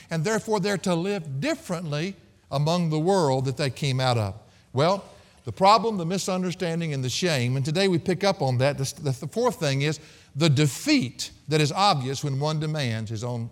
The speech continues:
own way. The defeat that is obvious when one demands his own rights. Verse seven of chapter six.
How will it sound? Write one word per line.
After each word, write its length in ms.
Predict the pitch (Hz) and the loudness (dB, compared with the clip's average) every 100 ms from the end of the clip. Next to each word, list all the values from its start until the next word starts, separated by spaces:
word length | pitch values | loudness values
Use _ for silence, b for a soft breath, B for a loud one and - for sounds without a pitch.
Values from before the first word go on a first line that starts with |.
| - | -8
own 200 | 120 120 | -6 -4
way. 200 | 113 92 - _ b b b b b b b b b b - | -6 -8 -14 _ b b b b b b b b b b -4
The 100 | 147 | 0
defeat 640 | 143 135 247 226 123 - | 0 0 2 0 0 -4
that 120 | 147 | -4
is 100 | 139 | 0
obvious 400 | 143 175 135 127 | 2 4 2 -2
when 140 | 131 127 | -4 -2
one 180 | 156 156 | -2 -2
demands 480 | 156 147 123 104 | -2 -2 -2 -2
his 160 | 113 113 | -2 -2
own 160 | 117 113 | -2 0
rights. 320 | 117 107 107 | 0 -2 -2
Verse 220 | 143 160 | 0 0
seven 440 | - 190 139 107 92 | 0 0 0 -4 -6
of 160 | 110 | -6
chapter 280 | - 131 117 | -2 -4 -4
six. 460 | 113 135 101 - | -4 -2 -4 -8